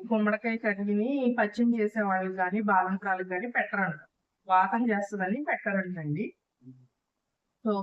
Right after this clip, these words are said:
పచ్చిమి చేసే వాళ్ళు కానీ, బాలింతలు కానీ తినద్దు. And అలాగే వీటిలో మనకి ఎక్కువగా విటమిన్ ఏ అనేది మనకి బాగా లభిస్తుందండి. అందువల్ల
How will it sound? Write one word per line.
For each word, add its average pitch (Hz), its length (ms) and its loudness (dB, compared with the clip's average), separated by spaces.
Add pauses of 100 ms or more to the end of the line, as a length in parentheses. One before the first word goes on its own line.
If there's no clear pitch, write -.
పచ్చిమి 214 320 0
చేసే 214 220 2
వాళ్ళు 196 200 0
కానీ, 190 220 -2
బాలింతలు 190 460 0
కానీ 196 280 -2
తినద్దు. 185 480 0 (840)
And 208 120 4
అలాగే 202 480 2 (440)
వీటిలో 240 420 2
మనకి 240 640 0
ఎక్కువగా 254 460 -2
విటమిన్ 240 600 2
ఏ 208 100 4
అనేది 226 560 0
మనకి 214 220 0
బాగా 196 340 4
లభిస్తుందండి. 196 640 0
అందువల్ల 185 480 0